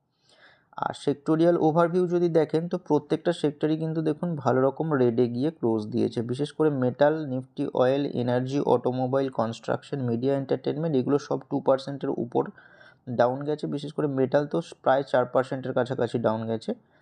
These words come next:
আর যেগুলো একটু ডিফেন্সিভ স্টক যেমন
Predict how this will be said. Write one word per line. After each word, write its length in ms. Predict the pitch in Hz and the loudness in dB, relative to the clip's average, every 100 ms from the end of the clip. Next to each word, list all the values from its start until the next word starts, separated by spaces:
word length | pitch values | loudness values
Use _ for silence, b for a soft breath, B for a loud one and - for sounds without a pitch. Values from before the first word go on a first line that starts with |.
| b b - | b b -4
আর 260 | - 110 117 | 0 0 0
যেগুলো 340 | 123 131 156 | -4 -2 0
একটু 360 | - 160 - 180 | 0 -2 -2 -4
ডিফেন্সিভ 580 | 147 143 - 165 165 156 | -2 -2 0 -2 -2 -6
স্টক 380 | - - 131 131 - | -2 2 2 2 -4
যেমন 220 | 135 | -4